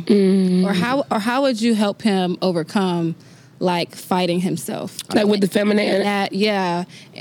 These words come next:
Speaker 2: when it comes to feminine energy and embracing being a nurturer or a lover or all of these softer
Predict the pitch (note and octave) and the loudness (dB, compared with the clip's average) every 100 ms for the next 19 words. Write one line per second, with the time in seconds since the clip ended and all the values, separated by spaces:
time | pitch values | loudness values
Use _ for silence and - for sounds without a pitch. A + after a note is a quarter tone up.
0 | - G#3+ G#3 - G3+ - F#3+ - G3+ G3 | -4 -2 0 0 -2 0 -2 0 0 0
1 | G3 F#3 G3 F#3+ F3 G3 F#3+ F#3 E3 E3 | 0 0 0 0 0 0 2 0 0 -2
2 | D#3+ D#3+ G3 F#3+ G3+ G3+ G3 G3+ F#3+ F#3+ | -2 -2 0 0 0 0 0 0 0 0
3 | F#3 F3 F3+ F3+ - F#3 F3 E3 E3+ E3+ | 0 0 0 0 -2 0 0 0 0 0
4 | F3+ F3+ F3 E3+ E3 D#3 D#3+ D3 F#3 - | 0 0 0 0 0 0 -2 -4 -6 -4
5 | G#3+ G#3+ F#3 - G3 F3+ - E3+ E3 | -2 0 -2 -4 -4 -4 -4 -10 -10